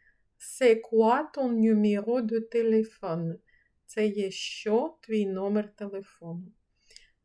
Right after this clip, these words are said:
Mon numéro, c'est le zéro sept quatorze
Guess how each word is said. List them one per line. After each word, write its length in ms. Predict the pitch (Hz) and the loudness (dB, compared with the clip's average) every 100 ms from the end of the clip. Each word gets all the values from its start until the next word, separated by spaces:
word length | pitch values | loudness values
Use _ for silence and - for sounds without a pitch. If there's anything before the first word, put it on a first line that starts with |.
| 202 | -4
Mon 400 | 214 320 403 359 | 0 2 2 2
numéro, 920 | 311 277 247 220 190 185 202 285 _ _ _ _ | 0 0 0 0 0 -2 -2 -4 _ _ _ _
c'est 500 | - - - 233 220 | -20 -14 -2 2 2
le 220 | 202 196 | 2 -2
zéro 460 | 175 196 190 180 170 | -4 -6 -6 -4 -6
sept 580 | - - 202 320 - _ _ _ _ - | -8 -8 -6 -6 -12 _ _ _ _ -4
quatorze 800 | 339 320 208 208 240 269 247 | -4 -4 0 2 2 0 -4